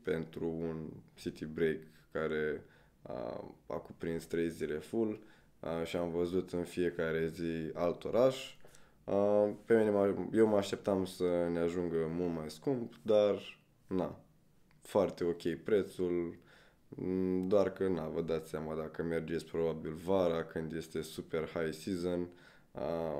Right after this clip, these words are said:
prețurile o să fie mult mai mari. A, dar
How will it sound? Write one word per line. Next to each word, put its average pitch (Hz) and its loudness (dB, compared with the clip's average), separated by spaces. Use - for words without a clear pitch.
prețurile 85 0
o 80 2
să 78 -8
fie 80 -6
mult 82 -2
mai 80 -2
mari. 85 -4
A, 73 -8
dar 104 6